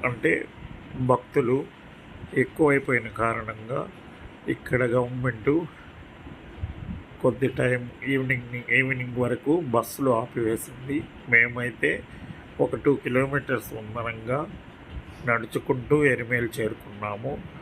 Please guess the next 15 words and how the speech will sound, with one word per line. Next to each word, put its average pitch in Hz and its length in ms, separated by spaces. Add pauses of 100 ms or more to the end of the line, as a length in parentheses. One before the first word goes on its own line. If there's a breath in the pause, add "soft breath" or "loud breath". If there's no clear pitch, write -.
(1900)
మేము 120 300
ఇక్కడ 135 200 (220)
దర్శనం 127 460
అయిపోయి 117 480 (1200)
ఓవర్ 131 320
స్వామి 120 240 (100)
దర్శనం 120 420
చేసుకుని 135 400 (100)
పేట 120 220 (100)
తుళ్ళి 117 340
ఆడి 123 220 (520 loud breath)
ధర్మక్షేత్ర 123 580 (100)
ఆలయంలో 117 400 (140)
దర్శనం 120 360 (100)
చేసుకొని 117 520